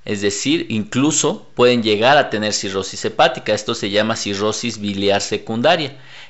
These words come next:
Y esto se debe a que al haber una oclusión de las vías biliares, eh, estas sales biliares que no se están eliminando correctamente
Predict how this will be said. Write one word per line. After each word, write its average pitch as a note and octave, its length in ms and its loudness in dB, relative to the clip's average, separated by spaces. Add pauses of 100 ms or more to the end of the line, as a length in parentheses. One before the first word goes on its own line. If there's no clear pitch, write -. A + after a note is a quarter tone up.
Y C#3+ 100 2
esto E3 220 0
se D#3+ 180 0
debe C#3 280 4
a C3 100 0
que A#2+ 100 0
al G#2+ 120 4
haber A#2 240 2
una C3 180 0
oclusión A#2+ 720 0 (320)
de G#2+ 160 0
las G#2 280 2
vías A#2 280 2
biliares, B2 800 2 (440)
eh, G2 500 0
estas A#2 420 2
sales A2 340 0
biliares A2+ 500 2
que G2 120 -4
no G#2 80 -2
se B2+ 100 -6
están A#2 240 -2
eliminando A2 640 0
correctamente A#2+ 1000 0